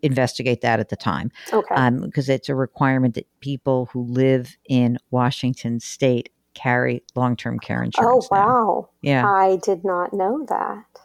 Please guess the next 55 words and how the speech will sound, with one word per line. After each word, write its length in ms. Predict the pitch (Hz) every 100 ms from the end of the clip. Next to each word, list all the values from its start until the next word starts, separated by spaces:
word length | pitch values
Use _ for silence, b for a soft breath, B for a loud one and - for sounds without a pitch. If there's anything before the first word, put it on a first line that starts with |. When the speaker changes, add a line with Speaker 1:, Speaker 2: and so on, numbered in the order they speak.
| _
Speaker 1:
I 40 | 214
really 240 | 240 339
don't 240 | 220 175 107
want 300 | 156 147 -
to 120 | -
be 280 | 143 143 139
this 220 | 135 127
person 380 | - - 135 -
who's 140 | 127
like, 160 | 107 101
"Just 240 | 262 294 214
Speaker 2:
Mm. 20 | -
Speaker 1:
stay 200 | 143 226
for 180 | 208 202
the 120 | 170
money," 340 | 180 208 160
'cause 240 | 131 165 - _ -
I 120 | 294
think 240 | - 440
that 140 | 240 190
there's 260 | 185 147
a 80 | 143
real 240 | 147 147
downside 640 | 127 120 127 127 117 113 -
for 120 | -
making 340 | 120 120 120 110
that 180 | 87
decision. 420 | - - 90 92 - 151
I 60 |
really 380 | 170 165 156 135
do. 300 | 123 110 - B B
Speaker 2:
Yeah, 280 | 339 302 392
Speaker 1:
So 160 | - 185
Speaker 2:
and 320 | 202 196 190 -
that's, 440 | 226 220 - - -
that's 220 | 233 233
really 200 | 220 196
where 200 | 170 165
I'm 180 | 165 190
at. 160 | 175 170
I'm 80 |
like, 260 | 170 170 170
it's, 300 | 147 - - - - _ - -
I 260 | - - 302
would 200 | 320 254
like 240 | 214 214 -
to 80 |
say 200 | - 180
just 200 | 180 196
stay. 360 | - 202 190 190
It's 140 | 196
a 40 | 208
lot 240 | 196 180
of 60 | 185
money, 440 | 202 233 185 190